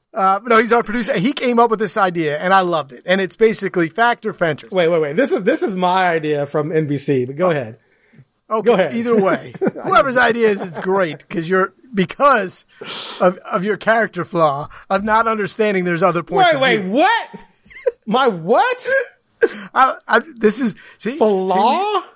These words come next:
Speaker 1: the, the, what we have here is Aaron is gonna tell us something
Speaker 2: I love how you say
Speaker 1: that
Speaker 2: Aaron
Speaker 1: he
Speaker 2: with the New
Speaker 1: knows
Speaker 2: York accent. Go ahead.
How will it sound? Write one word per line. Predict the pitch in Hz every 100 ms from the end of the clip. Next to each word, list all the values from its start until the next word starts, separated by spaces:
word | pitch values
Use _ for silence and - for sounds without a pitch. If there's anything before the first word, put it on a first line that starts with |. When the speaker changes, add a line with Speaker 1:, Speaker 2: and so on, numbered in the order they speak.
| _ _ _ _ _ _ _ _ _ _ _ _ _ _ _ _ _ _ _ _ _
Speaker 1:
the, | 180 180 -
the, | 180 165 156 - _
what | 160 202 269
we | 254
have | 226 233
here | 180 180
is | 156 - - _ -
Aaron | 214 277 208 156
is | 151
gonna | 170 156
tell | 143 - 226 185
us | 143
something | - 175 151
Speaker 2:
I |
love | 185
how | 185
you | 165
say | 165
Speaker 1:
that | 160 160
Speaker 2:
Aaron | 156 151
Speaker 1:
he | 139
Speaker 2:
with | 240
the |
New | 247
Speaker 1:
knows | 220
Speaker 2:
York | 151 151
accent. | 143 147 - 123
Go | 135
ahead. | 127